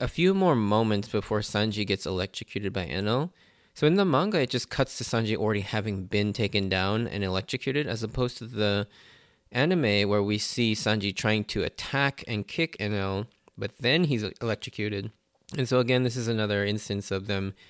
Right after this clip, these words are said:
extending a scene s-, to sort of give it more context, in which I do like this, but I don't like how they've rearranged scenes for no reason. But yeah, that's about it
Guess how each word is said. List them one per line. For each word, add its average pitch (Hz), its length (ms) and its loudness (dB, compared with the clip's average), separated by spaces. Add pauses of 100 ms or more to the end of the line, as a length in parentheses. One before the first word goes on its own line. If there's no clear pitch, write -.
(160)
extending 117 540 0
a 98 80 -2
scene 101 540 -2 (560)
s-, - 180 -10 (120)
to 107 200 0
sort 101 220 -2
of 95 160 -4
give 107 180 0
it 92 80 -2
more 95 160 -4
context, 98 600 -6
in 139 140 0
which 156 220 4 (240)
I 131 180 4
do 123 280 2
like 98 300 0
this, - 540 -6 (640)
but 110 320 4 (100)
I 117 80 0
don't 120 400 2
like 95 200 2
how 98 160 -2
they've 90 300 -2
rearranged 98 640 -2
scenes 92 300 -4
for 92 100 -6
no 87 120 -4
reason. 87 500 -10 (480)
But 247 100 0
yeah, 294 100 0 (120)
that's - 180 -4
about 160 300 2
it 117 180 2